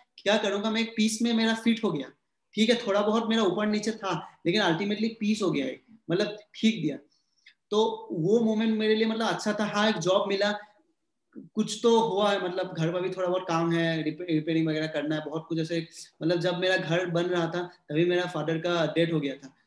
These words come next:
तो वो अच्छे से complete भी नहीं कर पाए और मम्मी के इतना हिम्मत ही नहीं हो कि घर complete कर पाए। तो अभी मैंने उसको repair में, जब मैंने bell ज्वाइन किया,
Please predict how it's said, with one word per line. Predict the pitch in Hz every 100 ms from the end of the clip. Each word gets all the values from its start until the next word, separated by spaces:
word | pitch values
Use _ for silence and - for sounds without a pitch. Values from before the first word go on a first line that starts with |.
| -
तो | 190
वो |
अच्छे | 196 156 185
से | 190
complete | 180 156 180 180
भी | 196
नहीं | 170 156
कर | 139
पाए | 135 - _ -
और | 185 175
मम्मी | 160 175
के | 196
इतना | 190 175 190
हिम्मत | 165 160 175
ही | 196
नहीं | 190
हो | 190
कि | 190
घर | 175 165
complete | 160 151 151 139
कर | 143
पाए। | - - _ _ - _ _ -
तो |
अभी | - 170 180 208
मैंने | 208 208
उसको | 202 208
repair | 180 175 185 185 185
में, | 160
जब | 175 170
मैंने | 185
bell | 170 170 175
ज्वाइन | 185 185 165
किया, | 165 156